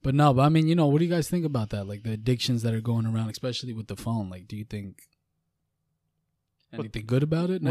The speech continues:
Speaker 1: Negative about it?
Speaker 2: technol-, yeah, technology addiction is definitely prevalent, right? It's,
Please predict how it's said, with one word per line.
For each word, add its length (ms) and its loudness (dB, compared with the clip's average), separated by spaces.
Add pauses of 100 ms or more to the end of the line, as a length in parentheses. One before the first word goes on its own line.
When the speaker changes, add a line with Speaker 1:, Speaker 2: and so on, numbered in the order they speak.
Speaker 1:
Negative 180 -2
about 120 2
it? 40 2
Speaker 2:
technol-, 460 0
yeah, 220 0
technology 580 -4
addiction 460 -4
is 140 -10
definitely 560 -10 (1300)
prevalent, 440 -14
right? 240 -12
It's, 240 -12